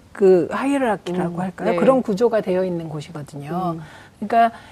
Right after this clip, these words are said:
Speaker 1: 이 피해 여성들이, 어, 피해 사실을 얘기해도 이 하이라-, 이 계단 구조에서는 아무도 피해 여성을 돌봐주려고 할 수가 없는,
Speaker 2: 네.
Speaker 1: 예, 생각조차 할 수 없는 거라 이건 철저하게 권력 관계에서,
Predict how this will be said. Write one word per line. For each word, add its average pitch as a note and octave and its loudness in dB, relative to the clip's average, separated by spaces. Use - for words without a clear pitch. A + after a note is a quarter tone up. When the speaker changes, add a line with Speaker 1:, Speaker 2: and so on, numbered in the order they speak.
Speaker 1:
이 G#3+ 0
피해 D4 4
여성들이, A3 0
어, - -6
피해 D#4 2
사실을 B3+ 2
얘기해도 F#3 4
이 A3 4
하이라-, C#4 2
이 B3 4
계단 A#3+ 4
구조에서는 G3+ 2
아무도 C4 2
피해 D#4 2
여성을 G#3+ 0
돌봐주려고 F#3+ 0
할 F4 0
수가 D#4+ 4
없는, D3+ 2
Speaker 2:
네. E3+ -4
Speaker 1:
예, F3+ -6
생각조차 D4+ -2
할 C4+ -4
수 B3+ -4
없는 F#3+ -2
거라 F3+ -2
이건 B3+ 0
철저하게 C#4 -2
권력 A3 0
관계에서, E3+ 0